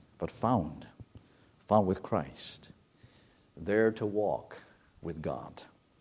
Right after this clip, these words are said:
in his presence forever. Amen. Let's pray.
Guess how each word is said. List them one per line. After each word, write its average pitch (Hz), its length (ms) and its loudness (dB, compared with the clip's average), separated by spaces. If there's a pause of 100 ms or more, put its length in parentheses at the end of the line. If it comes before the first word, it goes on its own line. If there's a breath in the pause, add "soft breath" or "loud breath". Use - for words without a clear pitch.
(460 soft breath)
in 76 160 -10
his 101 200 2
presence - 680 -8 (520 soft breath)
forever. - 560 -8 (1600 soft breath)
Amen. 85 460 -6 (380)
Let's - 180 -14
pray. - 260 -16